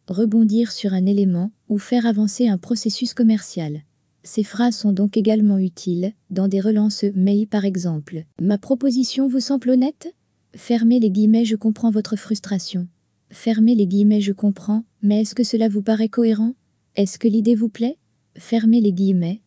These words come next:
parfait pour première objection par email. Ensuite, Jordan nous parle du conducteur. Le conducteur est un script commercial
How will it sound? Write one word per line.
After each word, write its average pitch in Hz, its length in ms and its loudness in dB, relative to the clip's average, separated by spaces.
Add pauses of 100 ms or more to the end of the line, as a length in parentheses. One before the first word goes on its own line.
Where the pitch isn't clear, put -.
(100)
parfait 240 380 -2
pour 208 180 -8
première 220 420 2
objection 190 560 -2
par 208 220 -2
email. 165 540 -2 (420)
Ensuite, 214 680 -4 (140)
Jordan 226 480 2
nous 226 100 6
parle 226 300 0
du 196 80 -2
conducteur. 185 720 -4 (460)
Le 180 100 0
conducteur 233 600 0
est 208 120 -4
un 190 100 0
script 220 440 -6
commercial 196 720 -2